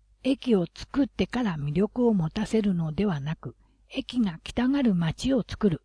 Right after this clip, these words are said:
との考えである。道路インフラの整備状況なども踏まえると、相模ロボット産業特区などは、県央の活性化に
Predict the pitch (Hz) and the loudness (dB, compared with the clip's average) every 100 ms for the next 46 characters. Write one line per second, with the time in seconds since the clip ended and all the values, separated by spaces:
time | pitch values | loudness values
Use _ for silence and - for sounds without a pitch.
0 | _ - 262 196 - 151 156 151 139 143 | _ -4 -2 -2 -2 -4 -2 -4 -4 -4
1 | 214 160 123 _ _ _ _ _ _ _ | -4 -4 -8 _ _ _ _ _ _ _
2 | _ - 220 247 202 180 208 233 214 226 | _ 4 8 8 8 6 4 4 2 0
3 | 214 208 - - - 240 247 226 _ - | 0 0 -4 -10 0 2 2 -2 _ 0
4 | 233 220 - 180 175 202 208 185 220 - | 4 4 0 -2 0 0 2 2 2 0
5 | 160 180 170 151 - 131 - _ _ _ | 0 0 -2 -4 -8 -14 -16 _ _ _
6 | _ _ _ - 254 226 185 160 _ 180 | _ _ _ -4 2 4 2 -2 _ -2
7 | 170 233 - - 208 180 220 226 220 214 | 2 0 0 -4 -2 0 2 4 4 2
8 | - 214 - - - 208 185 165 139 123 | 0 -4 -6 -12 -8 0 2 2 -2 -6
9 | _ _ _ _ - 196 226 226 214 214 | _ _ _ _ 0 4 6 6 6 4
10 | 202 - 175 - - 196 185 156 151 | 2 0 -4 -4 0 0 0 -2 -2